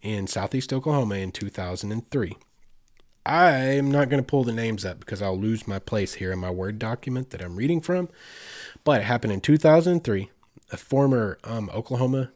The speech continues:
prison, prison, um, worker essentially, in a ghillie suit, stalked and killed an elderly couple from Texas who were camping at the, I believe it was the Three Sticks,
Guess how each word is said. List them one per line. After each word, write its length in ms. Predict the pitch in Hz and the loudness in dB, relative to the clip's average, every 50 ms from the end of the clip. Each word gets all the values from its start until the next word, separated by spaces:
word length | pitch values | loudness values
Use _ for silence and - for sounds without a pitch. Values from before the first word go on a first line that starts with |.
| _ _ - | _ _ -2
prison, 480 | - 135 127 123 135 131 131 135 131 - _ _ _ _ _ _ - | 2 2 2 4 2 0 0 -2 -4 -10 _ _ _ _ _ _ 4
prison, 460 | - 147 147 139 - 113 104 98 87 - | 6 6 6 6 4 0 -2 -2 -4 -6
um, 480 | - 104 104 101 98 95 92 87 87 98 | -6 -4 -4 -2 -4 -4 -6 -8 -4 2
worker 500 | 120 143 160 160 - - - - 110 - _ _ _ _ - - - - - - - - - - - - - - _ _ _ _ _ - - | 4 6 6 6 4 -2 -12 -12 -12 -14 _ _ _ _ -20 -20 -20 -20 -20 -20 -20 -20 -20 -20 -20 -20 -20 -20 _ _ _ _ _ -8 -4
essentially, 920 | 135 135 - - - - 175 185 190 - - 170 135 110 98 87 90 113 - _ _ _ _ _ _ _ _ _ _ _ | -4 -2 -2 0 4 6 6 6 6 6 4 2 2 2 0 -2 -4 -8 -10 _ _ _ _ _ _ _ _ _ _ _
in 100 | - 107 | -8 -6
a 60 | 113 | -2
ghillie 260 | 131 139 151 139 120 104 | 2 4 4 4 4 2
suit, 400 | - - 98 95 95 - - - | 0 -4 -6 -6 -8 -8 -12 -14
stalked 600 | - - - 113 98 101 - - _ - - - _ _ | -12 -6 -4 -2 -2 -2 -4 -8 _ -18 -20 -20 _ _
and 320 | - 107 113 123 156 175 170 | -6 -4 -2 0 0 -2 -2
killed 460 | - - 208 202 151 107 101 - - _ _ _ _ _ _ _ - | 0 0 0 2 0 -2 -4 -8 -12 _ _ _ _ _ _ _ -6
an 120 | 117 104 | -4 -2
elderly 440 | 92 104 110 120 147 160 165 175 170 | -2 -2 0 2 4 4 4 4 2
couple 320 | - 170 156 151 - 160 | 2 0 0 0 0 -4
from 200 | 156 - 170 165 | -4 -4 -6 -4
Texas 440 | - 151 110 - - - - - - | -2 -2 -2 -2 -4 -10 -12 -10 -8
who 120 | - 107 | -6 -4
were 120 | 101 104 104 | -2 -4 -4
camping 580 | - - 147 143 139 143 101 95 92 95 92 - | -4 -2 -2 0 0 -2 -2 -4 -6 -8 -8 -8
at 220 | 98 98 95 - | -8 -10 -10 -8
the, 260 | - 104 98 95 92 | -8 -6 -6 -4 -4
I 40 | 95 | -6
believe 280 | 95 98 101 98 113 127 | -6 -4 -4 -2 0 0
it 60 | 156 147 | 0 0
was 140 | 147 139 - | 0 -2 -4
the 100 | - 117 | -6 -8
Three 320 | - _ - 131 131 135 | -8 _ -2 0 2 2
Sticks, 580 | 135 - - - 90 - - - - - - | 0 -2 -6 -8 -8 -8 -10 -12 -14 -14 -14